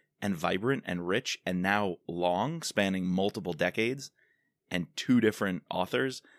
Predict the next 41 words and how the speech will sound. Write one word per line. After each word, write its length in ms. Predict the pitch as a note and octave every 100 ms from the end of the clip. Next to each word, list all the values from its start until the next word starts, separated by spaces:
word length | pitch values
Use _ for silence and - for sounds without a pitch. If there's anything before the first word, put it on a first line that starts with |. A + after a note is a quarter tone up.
| - _ _ _ _ _ _ _ _ _ -
To 120 | A2+
me, 360 | G#2+ C#3+ F#3+ A#2
it's 180 | F#2+
just, 240 | - A2 -
it's 180 | A#2 -
more 380 | A2+ G#2+ A2+ D#3
than 180 | C#3 A#2
what 220 | G#2+ G#2+
I 100 | G2
would 140 | G2 F#2
expect 400 | - F#2+ F2+ -
in 120 | F2+
a 60 | F2
regular 440 | F2+ F2+ F#2 F2+
thriller 520 | - F2+ F2 E2+ D#2 -
universe, 540 | E2 E2 - G#1 -
you 80 | F2
know, 140 | F#2
like 180 | F#2 F2
what 140 | G#2 F2+
Jack 180 | F2
Carr's 240 | - D#2+ D#2
building, 460 | D#2 - - - D2
or 240 | D2+ D#2+ _ - _ _ _ _ -
I 60 |
would 100 | F3
even 180 | F#3 E3
say 260 | D#3+ D#3 -
Bra-, 200 | A#2+ B2
what 220 | A#2 B2
Brad 240 | B2 A2+ -
Thor's 260 | A2+ A2+
done 160 | G2 F2+
with 100 | E2
Scott 200 | F2+ F2+
Harvath 380 | G#2 F#2+ F2 E2+
and 120 | E2
The 60 |
Troll 420 | - G#2+ G#2 G2+ F#2
and 100 | F2+
everything. 340 | F2 F2